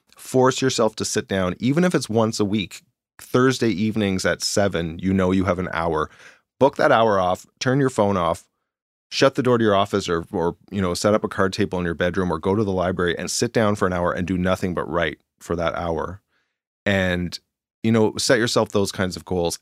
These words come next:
And in time, things will start to emerge. And you'll realize if you do that for enough weeks, certainly if you do it every day for a few months, you'll have something. And it might be super shitty. It might be a terrible first draft. It might be just part of a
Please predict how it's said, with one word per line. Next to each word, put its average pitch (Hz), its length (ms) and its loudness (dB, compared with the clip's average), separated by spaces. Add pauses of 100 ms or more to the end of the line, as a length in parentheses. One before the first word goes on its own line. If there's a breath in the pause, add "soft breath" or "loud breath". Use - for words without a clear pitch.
And 104 220 0 (140)
in 110 180 2
time, 120 480 0
things 98 280 -4
will 92 80 -4
start - 320 -4
to 80 360 -4 (380)
emerge. 104 400 2
And 95 160 -2
you'll 92 180 -4
realize 110 460 2
if 90 80 -4
you 92 80 -2
do 110 180 -2
that 98 160 0
for 95 140 -4
enough 87 200 -4
weeks, 95 460 -6 (760)
certainly 127 300 0
if 110 60 -2
you 110 80 0
do 107 100 4
it 95 80 2
every 90 220 0
day 107 480 0 (760)
for 95 260 2
a 90 60 -2
few 104 200 0
months, 101 480 -2
you'll 101 180 -2
have 110 260 2
something. 104 500 -4
And 95 140 -4
it 101 40 -2
might 131 220 -2
be 101 120 -4
super 156 340 -4
shitty. 107 320 0
It 101 80 0
might 92 160 -2
be 90 80 -2
a 80 40 -2
terrible 107 360 0
first 101 280 0
draft. 90 360 -2
It - 80 -8
might 87 180 -6
be 98 100 -4
just 90 240 -6
part 95 240 0
of - 160 -8
a 85 260 0